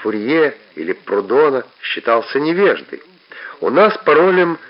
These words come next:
было знание стихов Гумилёва, Пастернака, Мандельштама, и если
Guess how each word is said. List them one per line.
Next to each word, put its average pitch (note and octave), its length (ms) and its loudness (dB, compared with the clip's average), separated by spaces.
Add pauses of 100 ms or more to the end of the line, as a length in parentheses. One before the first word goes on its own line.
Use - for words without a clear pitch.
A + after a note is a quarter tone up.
(120)
было C#3+ 260 2
знание D3+ 400 0
стихов C#3 540 -2
Гумилёва, B2+ 580 2
Пастернака, A2+ 800 -2
Мандельштама, E2+ 880 -2 (400)
и A#2+ 40 2
если F3 360 2